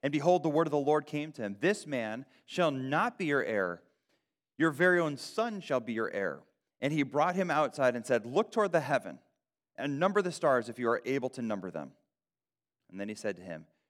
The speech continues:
'So shall your offspring be.' And he believed the Lord, and he counted it to him as righteousness."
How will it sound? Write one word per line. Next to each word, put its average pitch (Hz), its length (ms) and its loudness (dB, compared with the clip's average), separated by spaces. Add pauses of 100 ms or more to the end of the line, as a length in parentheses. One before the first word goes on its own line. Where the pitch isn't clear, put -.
'So 156 240 -4
shall 151 220 -2
your 117 240 -4
offspring 110 640 -6
be.' 80 320 -12 (760)
And 110 140 -8
he 160 340 -6
believed 131 760 -6 (240)
the 110 160 -4
Lord, 90 520 -10 (540)
and 110 140 -4
he 104 80 -2
counted 139 520 -8
it 87 160 -8
to - 120 -20
him 90 160 -10
as 82 160 -14
righteousness." - 800 -12